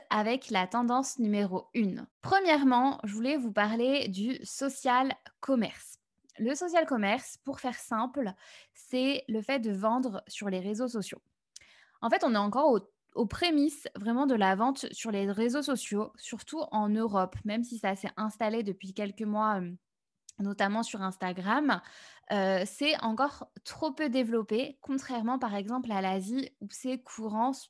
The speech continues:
pour eux de, euh, commander et, euh, de, euh, d'acheter via les réseaux sociaux. Ici, quand je parle du social commerce, je parle, euh, des boutiques Instagram notamment, mais pas que. Il y a plein, plein de choses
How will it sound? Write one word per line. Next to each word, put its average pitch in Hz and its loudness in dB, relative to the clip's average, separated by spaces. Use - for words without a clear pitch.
pour 214 0
eux 277 2
de, 240 0
euh, 190 2
commander 240 0
et, 233 0
euh, 190 2
de, 190 -4
euh, 208 0
d'acheter 220 -2
via 220 2
les 214 -2
réseaux 214 -2
sociaux. 220 -6
Ici, 277 2
quand 269 4
je - -6
parle 294 4
du 196 -10
social 269 -4
commerce, 214 -4
je 208 -4
parle, 277 -2
euh, 196 -8
des 208 -4
boutiques 214 -8
Instagram 202 -4
notamment, 233 -2
mais 233 0
pas 240 2
que. - -16
Il 214 -6
y 240 -4
a 302 -2
plein, 302 -4
plein 269 -4
de 233 -4
choses 233 -6